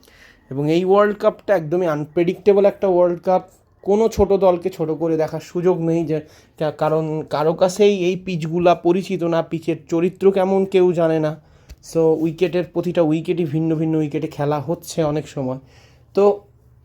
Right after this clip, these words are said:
আমার মনে হয় একদমই আনপ্রেডিক্টেবল একটা টি টোয়েন্টি টুর্নামেন্ট হবে। এবং খুব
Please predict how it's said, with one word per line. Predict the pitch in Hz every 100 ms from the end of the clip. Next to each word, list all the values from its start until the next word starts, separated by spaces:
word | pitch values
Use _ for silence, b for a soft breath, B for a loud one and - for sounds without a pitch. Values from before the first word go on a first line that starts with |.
| _ _ _ _ -
আমার | 165 208
মনে | 208
হয় | 214 226
একদমই | 214 175 202
আনপ্রেডিক্টেবল | 180 156 151 165 175 190 180
একটা | 180 180 185
টি | 180 160
টোয়েন্টি | 160 160 165
টুর্নামেন্ট | 160 151 151 170 135
হবে। | 147 165 - b b b b
এবং | 147 160 160 147 - _ _
খুব | - 226